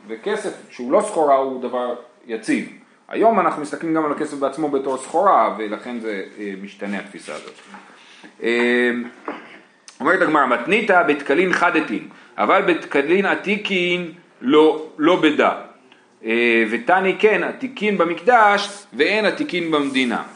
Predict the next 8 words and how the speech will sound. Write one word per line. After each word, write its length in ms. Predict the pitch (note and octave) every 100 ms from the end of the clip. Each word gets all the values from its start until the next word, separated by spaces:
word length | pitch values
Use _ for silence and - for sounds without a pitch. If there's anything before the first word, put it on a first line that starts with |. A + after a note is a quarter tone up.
| - -
זאת 140 | -
אומרת, 320 | E3+ D#3+ G2+ C#3
מה 180 | G#3+
שכתוב 440 | G#3 D#3+ E3 G3 E3+
במשנה, 420 | D#3 C#3+ F#3 F#3
ששמים 420 | D3 C3 D3 F#3
שופרות 600 | - D3+ - C#3 F3 D3
במקדש 640 | D3 C3+ C3+ D#3 D#3+ -